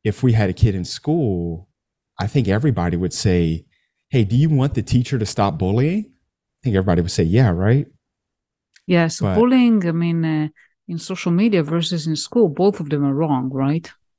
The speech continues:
Speaker 1: Yeah, but bullying outside of school, let's say in the supermarket,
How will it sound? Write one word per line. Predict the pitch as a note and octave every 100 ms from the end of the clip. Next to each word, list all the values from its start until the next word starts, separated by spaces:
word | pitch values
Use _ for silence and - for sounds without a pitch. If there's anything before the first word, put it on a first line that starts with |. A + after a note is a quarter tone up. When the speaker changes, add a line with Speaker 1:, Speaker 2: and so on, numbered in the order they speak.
| _ -
Speaker 1:
Yeah, | G#2 D#2 B1 - _ _ _ -
but | G#2+ G2 F#2+ F2 F#2
bullying | A#2+ A#2+ A#2+ A2+ G#2 F#2+
outside | G2+ F2 - C3 D#3+
of | G2
school, | - G2 G2
let's | F#2+
say | - G2
in | E2+
the |
supermarket, | E2 E3+ E3+ G2 E2 E2 - E2 D#2 -